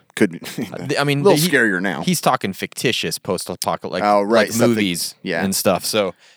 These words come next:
Speaker 2: um, yeah, we did sur-, we did Castaway, we did Red Dawn.
Speaker 1: Monsters. We've done all the <laughs> monsters.
Speaker 2: Yeah, they're not necessarily movies, but they are fictitious. So, um, yeah, we definitely should, and maybe we're gonna do Moonfall next.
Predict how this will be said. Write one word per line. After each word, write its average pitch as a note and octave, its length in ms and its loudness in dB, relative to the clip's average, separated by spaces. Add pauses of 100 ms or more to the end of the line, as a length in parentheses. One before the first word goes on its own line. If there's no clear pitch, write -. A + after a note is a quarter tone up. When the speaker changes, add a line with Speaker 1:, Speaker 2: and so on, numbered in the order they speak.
(320)
Speaker 2:
um, F#2+ 520 -4
yeah, B2+ 180 2
we A2 120 -4
did B2+ 180 -2
sur-, A#2 300 -4
we A#2 140 -6
did A2+ 260 -4
Castaway, A#2 540 0
we G#2 100 -2
did F#2 180 -6
Red G2+ 200 0
Dawn. F#2+ 460 0 (140)
Speaker 1:
Monsters. G#2+ 680 2
We've A2 160 -6
done G2+ 140 2
all G2+ 160 0
the G2+ 80 -4
<laughs> - 0 -
monsters. - 460 -6
Speaker 2:
Yeah, F#2+ 420 0
they're A#2 160 0
not A#2 100 -2
necessarily G#2+ 400 -2
movies, G2 360 -4
but F2 140 -10
they F2 120 -2
are F2+ 100 0
fictitious. - 580 -10
So, D#2 480 -8 (400)
um, G#2+ 440 2
yeah, D3+ 240 0 (480)
we B2+ 120 -10
definitely D3 500 -2 (360)
should, G2+ 420 0
and A2 260 -2
maybe C3 260 -2
we're C3 120 0
gonna A#2+ 180 0
do A2 160 0
Moonfall G#2 600 -2
next. - 500 -10